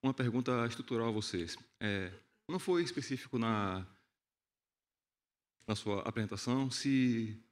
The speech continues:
você fez alguma otimização no kernel, tipo habilitar o modo server mode pra fazer o kernel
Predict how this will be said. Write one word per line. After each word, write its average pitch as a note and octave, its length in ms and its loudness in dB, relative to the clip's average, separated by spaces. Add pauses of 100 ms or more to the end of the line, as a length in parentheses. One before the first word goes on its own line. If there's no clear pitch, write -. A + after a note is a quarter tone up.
(240)
você D3+ 200 2
fez D3 200 2
alguma A#2+ 440 4
otimização A#2+ 760 2 (380)
no A2 100 0
kernel, A#2+ 480 2 (960)
tipo A2 760 4 (400)
habilitar G#2+ 440 4
o G#2 40 4
modo F#2+ 640 4 (400)
server A2 240 4
mode B2+ 340 4
pra G2+ 480 2 (160)
fazer G#2 200 2
o F#2+ 40 4
kernel G#2+ 320 0